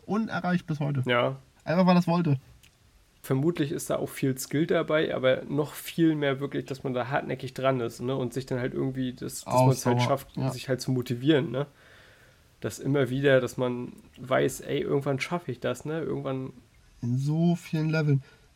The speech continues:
Speaker 1: So viele Gegner, so viele, es gibt ja auch, die Be-, die Gegner sind ja auch nicht alle starr oder so, die bewegen sich ja auch, manche fliegen und manche, ne?
Speaker 2: Ja.
Speaker 1: Ey, ist übel. Aber ja, das gibt's.
Speaker 2: Und, ähm,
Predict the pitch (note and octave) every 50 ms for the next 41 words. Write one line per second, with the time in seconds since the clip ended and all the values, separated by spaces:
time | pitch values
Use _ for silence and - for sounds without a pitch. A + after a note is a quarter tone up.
0 | _ _ - C#3+ - E3+ F3+ G3 G#3+ G#3 - - G3+ F#3+ F#3+ D#3+ E3 F#3+ G3+ G#3+
1 | - E3+ D3 C#3+ D#3 F#3+ G#3+ - A3+ G#3+ G#3 G3+ F3+ F3+ - G#3 - A3+ D3 E3+
2 | F#3 G3 F#3+ F#3 E3 F3+ E3 D3+ D#3+ D#3 D3+ - D#3+ D#3 D3 D3 F#3 F#3+ G#3 G3
3 | E3+ E3 F#3 F3+ - - - - F#3 F3 - - C#3+ C#3+ C#3 C3+ - - - D3+
4 | F3 G#3+ B3 C#4 A3+ A3 D#3 D3+ C#3+ C#3 C#3+ C#3 C#3 C3 C3+ C3 B2 C3+ F3 B3
5 | - C4 F#3+ D#3+ E3+ - - - A#2+ C3+ C3+ - D3 D3 E3+ - D3+ C#3 - -
6 | - F#3+ G3+ A3+ A#3+ A#3+ A#3 B3+ A3+ A3+ A3 F#3 F3 E3+ F3 F3+ F#3 F3+ - E3
7 | D3+ E3 - C#3+ - - G2 G#2 - E3+ F3+ A3 - - - - - - _ _
8 | _ _ _ _ _ _ _ _ _ _ _ _ _ _ _ _ _ _ _ _
9 | _ _ _ _ _ _ _ _ _ _ _ _ - - D3 D#3 D#3 D#3 D#3 C#3
10 | F3+ - F3+ E3+ D#3 D3 C#3+ D3 D#3+ - _ _ _ _ _ _ _ _ _ _
11 | _ _ _ _ _ - - C#3+ D#3 E3+ F3 E3+ D#3 C3+ B2+ C3 C3 - C#3+ C3
12 | - C#3+ C#3 C3 C3 - C3 B2+ B2+ B2+ - - - - B2